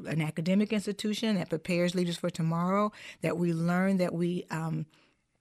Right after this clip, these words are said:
in our family systems, we have to break some of those patterns of behavior that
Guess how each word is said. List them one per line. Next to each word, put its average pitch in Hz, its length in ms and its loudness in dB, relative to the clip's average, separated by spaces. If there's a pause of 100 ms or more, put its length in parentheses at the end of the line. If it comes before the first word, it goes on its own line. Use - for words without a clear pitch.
(360)
in 190 140 4
our 170 100 2
family 196 400 2
systems, 196 600 -2
we 185 160 0
have 175 180 0
to 175 100 -2
break 190 460 0
some 185 220 0
of 165 140 -2
those 165 240 0
patterns 196 640 0
of 165 160 -6
behavior 175 600 2 (340)
that 175 380 0